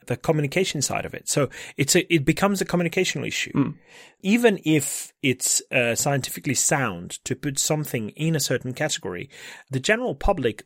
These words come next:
Speaker 1: will not understand the depth of it and will not understand the nuance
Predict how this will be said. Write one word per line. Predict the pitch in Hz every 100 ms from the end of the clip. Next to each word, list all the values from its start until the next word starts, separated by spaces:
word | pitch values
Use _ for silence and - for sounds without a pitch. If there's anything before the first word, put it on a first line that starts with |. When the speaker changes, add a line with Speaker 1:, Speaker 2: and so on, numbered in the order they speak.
| 127
Speaker 1:
will | 147 147
not | 147 156 156 -
understand | 143 139 131 - 135 131 127 127 -
the | 113
depth | - 156 - -
of | -
it | 82 - - - -
and | - 123 131 131
will | 131 139
not | 139 175 -
understand | 147 143 135 - 151 139
the | 123
nuance | 123 143 175 147 107 98 -